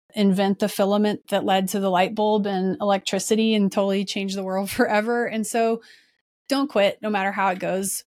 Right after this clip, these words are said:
Do your planning, put your best foot forward, follow our advice, please. It is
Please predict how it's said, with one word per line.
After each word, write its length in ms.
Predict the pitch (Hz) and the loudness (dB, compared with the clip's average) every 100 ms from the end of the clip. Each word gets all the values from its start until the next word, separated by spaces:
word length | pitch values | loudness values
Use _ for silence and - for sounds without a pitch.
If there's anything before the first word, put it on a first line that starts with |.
| _ _ | _ _
Do 100 | - | 0
your 120 | 233 240 | 2 2
planning, 540 | - 208 202 202 202 | 2 0 2 2 0
put 180 | - 240 | -2 -2
your 60 | |
best 240 | 220 202 - | 2 0 0
foot 160 | 214 | -4
forward, 520 | - 196 190 190 185 - | -2 -2 0 0 -2 -2
follow 260 | 196 202 | 2 2
our 120 | 196 | 2
advice, 540 | 185 180 170 170 180 - | 0 0 0 -2 -4 -10
please. 480 | - 220 202 196 190 - | -4 -2 0 -2 -4 -6
It 80 | |
is 380 | 180 180 185 - | -6 -4 -6 -8